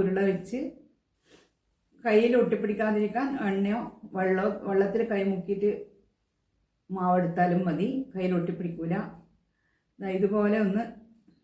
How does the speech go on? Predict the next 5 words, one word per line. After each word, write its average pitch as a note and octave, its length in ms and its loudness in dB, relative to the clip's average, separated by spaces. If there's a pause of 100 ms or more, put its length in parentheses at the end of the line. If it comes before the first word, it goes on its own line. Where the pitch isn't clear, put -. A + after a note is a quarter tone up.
(1900)
തട്ടിക്കൊടുത്താൽ F#3 640 0
മതി. C#3+ 180 0 (1500)
ഇനി A3+ 200 -2
ഇതിൻ്റെ B3+ 240 6
നടുവിലേക്ക് A3 560 8